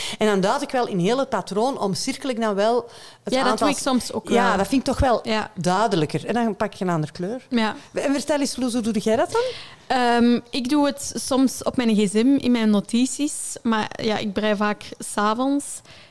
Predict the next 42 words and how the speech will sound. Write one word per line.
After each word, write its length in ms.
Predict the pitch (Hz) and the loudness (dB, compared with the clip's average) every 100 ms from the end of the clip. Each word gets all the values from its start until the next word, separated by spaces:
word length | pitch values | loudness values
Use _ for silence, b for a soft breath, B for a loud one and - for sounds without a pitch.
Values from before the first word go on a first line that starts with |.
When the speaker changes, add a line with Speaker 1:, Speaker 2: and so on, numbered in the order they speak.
| B _ - | B _ -2
Speaker 2:
En 100 | 226 | 2
dan 320 | 220 214 214 | 2 0 -2
kan 140 | 240 | 0
het 120 | 214 208 | 0 2
wel 120 | 214 | 2
eens 100 | 196 | 2
zijn 140 | 226 | 0
dat 100 | 233 | 2
mijn 120 | 226 208 202 | 2 4 2
gsm 320 | 196 220 214 - - | 2 2 2 0 -2
plat 260 | 220 240 | -2 0
is. 180 | 285 302 - - | 0 0 -2 -4
Dus 240 | 214 196 175 | 2 2 2
dan 400 | 214 196 190 196 | 2 4 4 2
Speaker 1:
<laughs> 140 | - | -4
Speaker 2:
is 140 | - 240 | -4 0
dat 140 | 233 | 2
niet 180 | 233 254 | 4 4
zo 160 | 226 208 | 4 2
handig. 600 | 226 285 349 466 - - B B B B B 233 | 4 4 4 2 -2 -10 B B B B B -2
Ehm, 520 | 226 226 220 220 220 - | 0 4 6 6 4 2
nu, 420 | - 226 240 285 | 6 8 8 6
voor 100 | 277 | 4
die 100 | 269 | 2
legging, 300 | 247 262 277 | 2 4 4
heb 100 | 269 | 4
ik 100 | 214 - | 4 -2
echt 160 | 247 - | -6 -4
een 80 | 240 | -2
papiertje 800 | 220 220 247 - - 262 262 - - | -2 0 -2 -2 -6 -4 -4 -6 -6
met, 340 | 214 202 202 - | -2 -2 -2 -4
ehm, 460 | 208 202 196 190 190 - | -6 -4 -2 -2 -4 -4
echt 160 | 233 | -4
een 120 | 226 | -2
turfbladje. 880 | 180 220 254 233 262 269 - 320 330 - B B B B B _ - | 0 2 2 -2 -4 -4 -4 -4 -4 -6 B B B B B _ -6
En 140 | 233 | -4
ik 100 | 208 | 0
heb 120 | 226 | 2
ook 160 | 202 202 | 0 2
al, 280 | 233 233 220 | 2 2 2
eh, 240 | - 226 | 0 -2
het 120 | 220 | -2